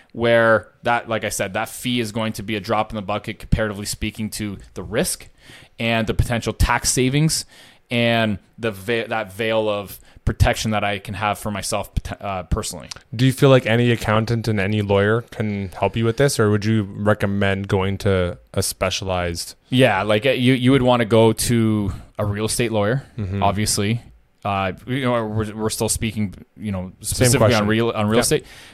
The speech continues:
Speaker 1: Uh, yeah, real estate lawyer and, uh, at least a, um, a tax specialist, uh, with respect to accounting.
Speaker 2: Mm-hmm.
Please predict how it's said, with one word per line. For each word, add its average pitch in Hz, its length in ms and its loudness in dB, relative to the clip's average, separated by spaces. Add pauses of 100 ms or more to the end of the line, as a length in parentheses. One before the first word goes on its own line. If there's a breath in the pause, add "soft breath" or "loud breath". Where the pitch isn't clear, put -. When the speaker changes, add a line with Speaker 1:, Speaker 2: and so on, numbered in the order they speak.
(140)
Speaker 1:
Uh, 113 200 6
yeah, 107 240 4
real 135 180 8
estate 139 240 6
lawyer 120 360 8
and, 113 300 4
uh, 101 400 6
at 110 140 -4
least 135 540 2
a, 117 200 2
um, 101 480 2 (100)
a 110 80 -2
tax - 800 0 (140)
specialist, - 760 -4 (460)
uh, 92 420 -4
with 92 160 -8
respect 98 300 -6
to - 60 -18
accounting. 82 320 -8 (140)
Speaker 2:
Mm-hmm. 101 260 -6